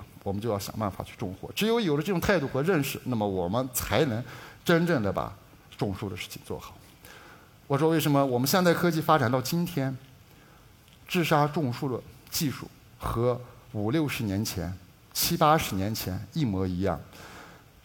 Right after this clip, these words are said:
还是面朝黄沙背朝太阳的一棵苗一棵苗在种的，还是一个格一个格的在扎着草方格，还是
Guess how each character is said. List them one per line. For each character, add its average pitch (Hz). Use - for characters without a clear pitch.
还 196
是 220
面 202
朝 135
黄 117
沙 110
背 107
朝 92
太 90
阳 82
的 95
一 110
棵 120
苗 95
一 92
棵 92
苗 85
在 90
种 92
的， -
还 214
是 233
一 175
个 185
格 156
一 131
个 143
格 131
的 120
在 127
扎 127
着 123
草 92
方 110
格， 90
还 131
是 143